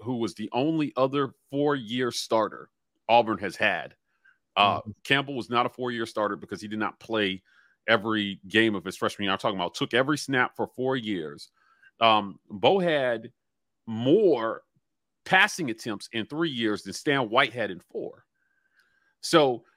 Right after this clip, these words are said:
Speaker 1: you know, I just think, you know, I, I think the conversation, you know, so if you're gonna try to make a comparison, you have to use percentages, but even then the sample size is so small.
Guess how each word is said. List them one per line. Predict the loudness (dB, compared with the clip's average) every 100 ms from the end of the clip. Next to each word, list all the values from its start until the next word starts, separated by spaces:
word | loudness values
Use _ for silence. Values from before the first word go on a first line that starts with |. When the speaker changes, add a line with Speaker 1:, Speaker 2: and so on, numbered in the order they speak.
| _
Speaker 1:
you | 2
know, | 2 2 -6 -8 -6 0
I | 2
just | 2 -4 -8
think, | -4 -4 -6
you | -6
know, | -4 -4 -4
I, | -2
I | 0 -2
think | -4
the | -4
conversation, | -2 -2 -2 -6 -4 -6 -6
you | -6
know, | -4
so | -2
if | -4
you're | -2
gonna | -2
try | 2
to | 0
make | 0
a | -6
comparison, | -10 -6 -4 -4 -4 -4
you | -4
have | 0 0 0
to | -4
use | -6 -10 -10
percentages, | -8 -6 -2 -2 -2 -4 -4
but | -6 -10
even | -8 -8 -8 -4
then | -2 -2
the |
sample | -4 -4 -6 -8
size | 0 2 2
is | -2
so | -4 -2 -2
small. | -4 -4 0 2 2 -2